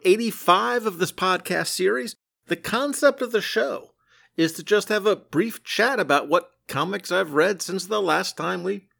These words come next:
had one of these brief chats, which should make this pretty much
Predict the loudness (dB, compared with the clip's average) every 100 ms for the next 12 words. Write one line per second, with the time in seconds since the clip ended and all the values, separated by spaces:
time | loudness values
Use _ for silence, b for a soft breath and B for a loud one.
0 | _ _ _ -6 -6 -4 -2 0 -2 -4
1 | -4 -4 -4 -8 -10 -10 -10 -12 -12 _
2 | _ _ _ _ _ -6 -6 -6 _ -14
3 | -4 -4 0 2 2 4 2 2 -4 _
4 | _ _ -2 0 0 -2 -2 -8 -12